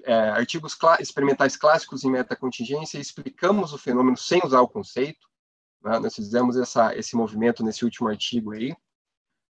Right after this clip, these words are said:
É, então, parece que, embora a pretensão seja ser menos psicológica, tá numa dimensão que é, que é mais psicológica, que é mais ou menos psicológica, não é? E, e,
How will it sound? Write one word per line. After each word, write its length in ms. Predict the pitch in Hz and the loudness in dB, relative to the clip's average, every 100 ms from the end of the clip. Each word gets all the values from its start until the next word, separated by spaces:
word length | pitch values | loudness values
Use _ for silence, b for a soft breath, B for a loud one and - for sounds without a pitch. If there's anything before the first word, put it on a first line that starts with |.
| - | 6
É, 720 | 120 120 120 117 117 113 113 - _ _ | 8 10 10 10 10 8 4 -12 _ _
então, 280 | 220 240 247 | -4 4 4
parece 340 | 220 170 175 - | 6 6 4 0
que, 80 | |
embora 280 | 165 185 233 | -2 2 2
a 20 | |
pretensão 480 | 208 175 165 - 151 | 0 -6 -8 -6 -6
seja 240 | - 139 131 | -4 -4 -4
ser 180 | - | -2
menos 280 | 117 117 113 | 0 0 -4
psicológica, 720 | - - - 120 165 185 175 | -10 -14 -8 2 4 4 0
tá 180 | - 185 | 2 4
numa 200 | 208 202 | 6 4
dimensão 420 | 190 196 175 190 180 180 | 4 4 4 2 0 0
que 160 | - | 4
é, 140 | 196 180 | 4 2
que 260 | - 170 - _ _ _ - | -4 -10 -10 _ _ _ 2
é 80 | 226 | 6
mais 420 | 196 180 190 202 | 6 4 2 -4
psicológica, 1000 | - 196 - 123 110 156 175 170 - 175 | -4 -6 -2 2 6 6 6 2 0 -2
que 160 | - 175 | 0 2
é 80 | 175 | 4
mais 320 | 170 202 170 | 4 4 2
ou 120 | 151 | 2
menos 300 | 139 147 - | 4 2 -2
psicológica, 1120 | - - - 107 113 151 156 143 - - - | -16 -16 -10 -2 4 6 4 0 -6 -2 -2
não 120 | 110 | 2
é? 180 | 123 165 _ _ _ _ _ _ | 0 0 _ _ _ _ _ _
E, 640 | 139 147 147 147 143 143 - | -2 -2 -2 0 -2 -2 -6
e, 720 | 147 143 139 131 143 151 | -4 0 2 0 -6 -10